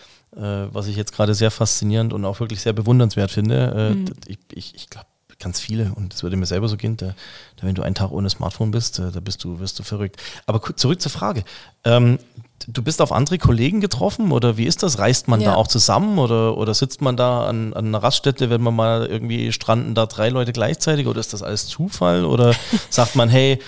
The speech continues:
Speaker 1: ich suche hier in der Nähe grad was zum Übernachten"? Geht ja nicht, wenn du kein Smartphone hast. Dann,
Speaker 2: Ja.
Speaker 1: dann wie, wie, wie, wie, wie macht man das? Also, oder wie ist, wie, wie ist das mit anderen Kollegen auf der Walz? Gibt's da was Besonderes, wo du dich dran erinnerst?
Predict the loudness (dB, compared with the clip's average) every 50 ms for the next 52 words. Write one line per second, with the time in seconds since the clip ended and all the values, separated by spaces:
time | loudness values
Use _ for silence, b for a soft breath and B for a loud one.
0 | B B B B -2 0 2 2 2 2 4 4 2 4 2 2 2 2 4 6
1 | 6 6 4 4 2 0 0 0 2 2 2 2 2 0 0 0 0 0 2 4
2 | 4 4 2 2 0 0 2 2 4 4 4 4 4 4 2 2 0 0 0 0
3 | -2 -2 -2 -2 -2 0 0 0 0 -2 0 0 0 0 0 -2 -2 0 2 4
4 | 4 4 2 0 -4 -8 -8 -8 -8 -10 -10 -10 -10 -8 -8 -6 -4 -2 -2 -2
5 | -2 0 0 0 -2 -4 -4 -6 -4 -4 -4 -4 -4 -4 -4 -2 -2 -2 -2 -2
6 | -2 0 0 0 0 0 0 -2 -2 -4 -4 -6 -8 -8 -10 -12 -10 -10 -8 -6
7 | -4 -2 -2 -2 0 0 0 0 -2 -2 -2 -2 0 0 -2 -2 -4 -6 -6 -6
8 | -4 -4 -6 -6 -8 -10 -10 -6 -2 0 0 2 2 0 -2 -2 -2 -2 -2 -2
9 | -2 -2 -6 -6 -6 -4 -4 -4 -4 -6 -6 -6 -6 -4 -4 -4 -4 -6 -8 -10
10 | -14